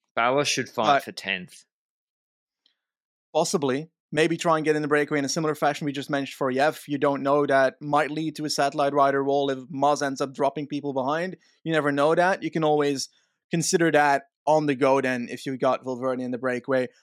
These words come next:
Speaker 2: I do wanna mention, a lot of people have been asking me on Twitter, and I think we spoke about it today in our chat as well, Patrick, that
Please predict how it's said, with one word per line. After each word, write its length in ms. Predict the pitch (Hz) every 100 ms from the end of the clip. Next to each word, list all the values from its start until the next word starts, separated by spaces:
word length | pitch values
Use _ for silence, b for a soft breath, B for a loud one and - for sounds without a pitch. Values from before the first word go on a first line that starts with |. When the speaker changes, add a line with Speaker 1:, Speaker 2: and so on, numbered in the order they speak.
| b
Speaker 2:
I 60 | 175
do 80 |
wanna 140 | 226 208
mention, 340 | 180 208 214
a 60 | 185
lot 120 | 175
of 80 | 196
people 220 | 208 180
have 120 | 175
been 80 | 160
asking 300 | 151 156 175
me 80 | 165
on 180 | 147 139
Twitter, 480 | - 151 180 196 -
and 320 | 143 143 143 135
I 40 |
think 200 | - 156
we 80 | 143
spoke 320 | - 147 143
about 240 | 135 135 131
it 140 | 127
today 240 | 135 135
in 180 | 131 127 - _ _
our 160 | 139 147
chat 240 | - 151
as 220 | - 127 123
well, 360 | 123 151 214 - _ _ _ _
Patrick, 400 | 147 160 - 311 - - 135
that 460 | 139 143 143 135